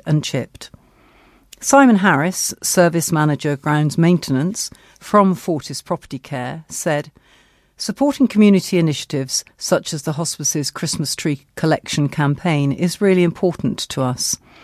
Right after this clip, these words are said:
It's fabulous to be involved in assisting the hospice to raise such vital funds. We'd encourage as many people as possible to join up and get involved."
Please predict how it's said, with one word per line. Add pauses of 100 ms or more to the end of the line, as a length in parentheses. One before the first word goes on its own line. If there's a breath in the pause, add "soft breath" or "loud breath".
(380 soft breath)
It's
fabulous
to
be
involved
in
assisting
the
hospice (260 loud breath)
to
raise
such
vital
funds. (760 soft breath)
We'd
encourage
as
many
people
as
possible
to
join
up
and
get
involved."